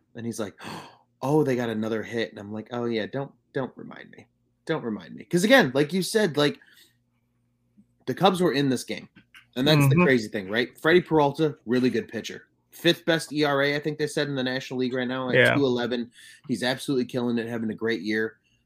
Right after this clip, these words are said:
Speaker 1: It just so happens he's the third fiddle, quote unquote, in that Brewers lineup or that Brewers starting rotation. And you had a chance.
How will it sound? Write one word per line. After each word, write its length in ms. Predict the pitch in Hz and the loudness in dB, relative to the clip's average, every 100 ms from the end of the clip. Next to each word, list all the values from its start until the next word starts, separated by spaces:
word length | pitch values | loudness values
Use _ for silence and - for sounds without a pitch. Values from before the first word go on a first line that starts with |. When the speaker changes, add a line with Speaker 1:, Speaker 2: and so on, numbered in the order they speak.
| _ _ _ _ | _ _ _ _
Speaker 1:
It 80 | 131 | -6
just 380 | 131 135 - - | -4 -4 -8 -6
so 180 | - 123 | -2 2
happens 440 | 127 139 139 113 | 4 4 2 0
he's 180 | 123 110 | -2 -2
the 140 | - 107 | -4 -6
third 460 | - - 120 113 | -6 -2 0 0
fiddle, 340 | - 147 123 107 | -2 0 2 0
quote 280 | - 107 107 | -2 -4 -4
unquote, 420 | 104 117 110 - | -4 -2 -2 -2
in 160 | 117 | -4
that 180 | 113 104 - _ | -4 -6 -12 _
Brewers 380 | 127 127 117 107 | 2 4 4 0
lineup 380 | 135 160 123 - | 0 2 2 0
or 140 | 117 107 | -2 0
that 140 | 101 | 0
Brewers 260 | 131 127 120 | 2 2 2
starting 280 | 135 120 104 | 0 0 -2
rotation. 540 | 95 135 143 104 104 _ _ _ _ _ _ _ _ _ _ 127 | -4 -2 -2 -4 -10 _ _ _ _ _ _ _ _ _ _ -2
And 560 | 139 131 127 127 123 - _ _ _ _ _ _ _ _ _ _ _ _ _ _ _ - - _ _ 107 | 2 2 2 0 -2 -10 _ _ _ _ _ _ _ _ _ _ _ _ _ _ _ -20 -20 _ _ -8
you 160 | 120 | -6
had 240 | 113 151 156 | 0 2 2
a 40 | |
chance. 580 | 151 151 127 - - | 2 0 -2 -4 -16